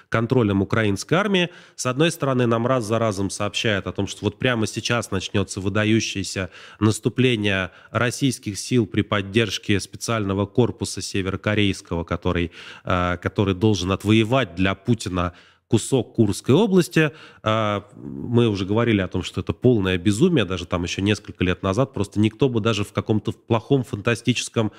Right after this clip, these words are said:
романе не мог бы себе представить, а, чего-то подобного, эти северокорейские мясные штурмы за Курскую область против Украины.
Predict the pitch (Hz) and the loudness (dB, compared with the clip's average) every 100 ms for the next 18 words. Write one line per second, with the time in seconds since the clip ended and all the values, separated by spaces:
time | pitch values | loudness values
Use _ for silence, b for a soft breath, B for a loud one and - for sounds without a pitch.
0 | B B - 120 139 143 110 95 92 101 | B B -2 0 0 2 2 0 2 0
1 | 98 90 - - 92 - - - 131 113 | 0 -4 -6 -4 -2 -2 -4 -2 0 0
2 | - B B B 98 98 - 117 107 - | -2 B B B 0 0 0 0 0 0
3 | 110 110 180 139 104 98 92 - 107 98 | -2 0 0 2 2 0 -2 -4 -2 -2
4 | 95 101 104 107 - - 95 92 98 - | -2 0 0 0 -2 -2 0 2 0 0
5 | 104 98 - 117 104 95 90 95 - 101 | 0 0 0 2 2 2 0 0 2 0
6 | - 101 107 98 98 - 98 92 - 95 | 0 2 2 2 0 0 -2 -2 -4 -2
7 | - 127 117 78 | 0 2 2 0